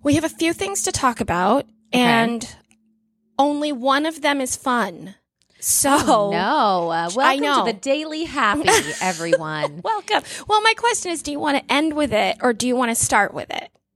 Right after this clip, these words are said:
Speaker 2: Oh, that's a loaded question. I say let's, uh, let's
Speaker 1: We can
Speaker 2: end
Speaker 1: still
Speaker 2: with
Speaker 1: put a
Speaker 2: it.
Speaker 1: happy, we can still put a happy at the end, though.
Speaker 2: Oh, okay. Then let's start with it. Maybe we can
Speaker 1: Okay.
Speaker 2: bookend it with the happy.
Speaker 1: There we go. We just have to remember to go to the happy.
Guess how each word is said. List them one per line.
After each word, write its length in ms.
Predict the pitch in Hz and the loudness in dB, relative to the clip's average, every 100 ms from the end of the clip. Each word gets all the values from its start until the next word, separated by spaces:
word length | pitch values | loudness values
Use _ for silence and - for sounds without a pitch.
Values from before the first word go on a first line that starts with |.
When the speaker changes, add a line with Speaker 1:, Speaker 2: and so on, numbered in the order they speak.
| _ _ _ _ _ - | _ _ _ _ _ -4
Speaker 2:
Oh, 220 | 285 294 | 2 2
that's 240 | 247 277 269 | 2 0 0
a 60 | |
loaded 340 | 208 196 196 185 | 2 4 2 -2
question. 460 | 220 208 - 202 | -4 -4 -4 -4
I 220 | - 277 | -2 -2
say 440 | 320 - 294 277 269 | -4 -4 -2 0 -2
let's, 540 | - 302 359 359 - | -4 -4 -4 -6 -6
uh, 260 | 311 277 247 | -4 -4 -2
let's 180 | 277 294 | -2 0
Speaker 1:
We 60 | - | 2
can 80 | 349 | 4
Speaker 2:
end 100 | 311 | 4
Speaker 1:
still 160 | 403 | 4
Speaker 2:
with 80 | - | 4
Speaker 1:
put 100 | 466 | 4
a 40 | |
Speaker 2:
it. 60 | 381 | 4
Speaker 1:
happy, 360 | 320 311 302 214 | 4 2 2 -4
we 120 | 294 | -2
can 100 | 339 | 0
still 160 | - 339 | 2 2
put 140 | 320 | 2
a 40 | |
happy 300 | 277 277 294 | 2 2 0
at 80 | 214 | -4
the 140 | 190 175 | -4 -6
end, 160 | - | -6
though. 240 | - - - | -6 -6 -2
Speaker 2:
Oh, 260 | 302 349 349 | 2 2 2
okay. 200 | 339 285 | 0 0
Then 160 | 277 | 0
let's 180 | 269 269 | -4 -6
start 320 | - 294 302 | -4 -2 -2
with 260 | 165 - - | -2 -4 -4
it. 200 | 107 - | -6 -2
Maybe 140 | 208 | -4
we 80 | 220 | 2
can 80 | 247 | 0
Speaker 1:
Okay. 260 | 196 247 | 2 -2
Speaker 2:
bookend 340 | 247 208 156 151 | 0 -2 -2 -2
it 140 | 131 | -2
with 160 | - - | -2 -6
the 80 | 156 | -4
happy. 600 | 180 120 - - - - | -2 -2 -4 -14 -12 0
Speaker 1:
There 180 | 339 320 | 2 4
we 100 | 269 | 0
go. 120 | - | 0
We 100 | 247 | 0
just 140 | 277 | 2
have 120 | 269 254 | 0 0
to 80 | |
remember 340 | 220 202 196 190 | 0 2 2 2
to 80 | 185 | 0
go 120 | 180 | -2
to 80 | 160 | -2
the 60 | |
happy. 460 | 180 175 - - | -2 -4 -6 -16